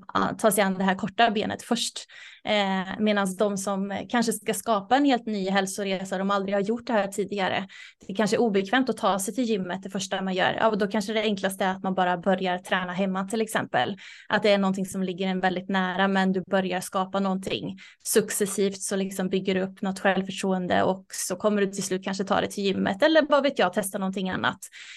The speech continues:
Eh, så jag tror det är väldigt olika. Jag utgår ju väldigt mycket från våra kunder då, eh, som jag ser, och då tror jag att det, det är bättre att liksom börja med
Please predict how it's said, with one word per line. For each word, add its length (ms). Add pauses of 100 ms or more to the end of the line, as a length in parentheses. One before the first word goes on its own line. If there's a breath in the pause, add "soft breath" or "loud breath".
(200 loud breath)
Eh, 180
så 140
jag 140
tror 120
det 60
är 60
väldigt 340
olika. 480
Jag 180
utgår 240
ju 80
väldigt 220
mycket 300
från 140
våra 240
kunder 640
då, 140 (500 loud breath)
eh, 480 (200)
som 220
jag 180
ser, 260
och 80
då 100
tror 180
jag 100
att 140
det, 300
det 60
är 60
bättre 260
att 60
liksom 260 (100)
börja 340
med 320